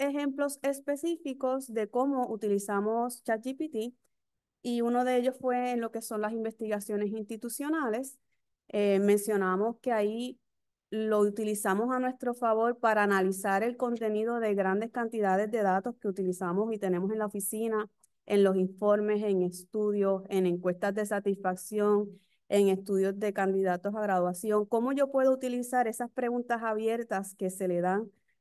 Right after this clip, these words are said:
eh, como parte de esos estudios? Y puedo empezar a hacer categorías que me tengan algún sentido, que me puedan brindar alguna línea de pensamiento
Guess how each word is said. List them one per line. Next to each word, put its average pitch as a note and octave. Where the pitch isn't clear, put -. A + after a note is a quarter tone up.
eh, F#3
como G#3
parte F#3+
de A3+
esos A#3
estudios? A#3
Y A#3+
puedo A3
empezar B3
a -
hacer A#3
categorías G3+
que G#3
me G3
tengan G3+
algún G#3+
sentido, G#3+
que F#3+
me F#3
puedan F#3
brindar G#3
alguna G3
línea G#3
de F#3+
pensamiento F#3